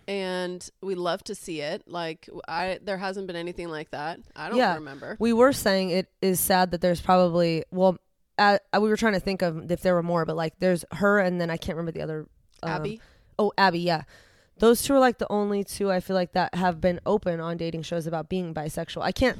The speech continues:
Speaker 2: think of any off the top
Speaker 1: I
Speaker 2: of my
Speaker 1: know.
Speaker 2: head,
Speaker 1: It's
Speaker 2: but it's like,
Speaker 1: annoying.
Speaker 2: that does suck because I feel like it then, like, puts them in a box of, like, will they have to try it almost?
Speaker 1: Yeah, it's
Speaker 2: You
Speaker 1: like,
Speaker 2: know?
Speaker 1: 'cause I feel like Abby was such a random cast 'cause she's from,
Speaker 2: Yeah.
Speaker 1: uh, that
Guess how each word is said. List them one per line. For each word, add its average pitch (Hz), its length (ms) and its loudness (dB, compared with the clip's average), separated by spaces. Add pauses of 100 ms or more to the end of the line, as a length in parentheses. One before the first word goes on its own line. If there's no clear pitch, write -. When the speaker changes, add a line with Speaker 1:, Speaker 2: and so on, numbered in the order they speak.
Speaker 2:
think 220 200 2
of 208 80 0
any 196 140 -2
off 180 100 -2
the - 60 -12
top 185 80 -2
Speaker 1:
I - 20 -2
Speaker 2:
of 196 60 -8
my 170 100 -2
Speaker 1:
know. 170 60 -2
Speaker 2:
head, 180 260 0 (260)
Speaker 1:
It's 202 120 -8
Speaker 2:
but 214 100 2
it's 214 120 -6
like, 208 140 4
Speaker 1:
annoying. 170 60 -14
Speaker 2:
that 220 200 4
does 208 200 4
suck 185 280 2
because 175 220 -2
I 175 80 2
feel 185 140 -2
like 175 120 -2
it 170 100 -6
then, 175 140 -2
like, 165 160 -4 (200)
puts - 200 -4
them 180 160 -2
in 175 60 0
a 165 60 -2
box 160 360 -6
of, 160 80 -12
like, 156 240 -12 (260)
will 165 240 -10
they 160 100 -4
have 147 200 -10
to 170 80 -18
try 185 220 -6
it 196 120 -4
almost? 208 460 -8 (320)
Speaker 1:
Yeah, 247 160 -2
it's 214 180 -6
Speaker 2:
You 233 80 2
Speaker 1:
like, 226 80 6
Speaker 2:
know? 226 340 4
Speaker 1:
'cause 254 160 -8
I 254 80 -4
feel 285 140 -4
like - 120 -6
Abby 185 280 -2
was 185 140 -6
such 190 200 -8
a 202 60 -6
random 156 380 -8
cast 156 640 -10
'cause 208 100 -16
she's - 200 -10
from, 180 200 -6
Speaker 2:
Yeah. 156 180 0
Speaker 1:
uh, 143 500 -6
that - 180 -8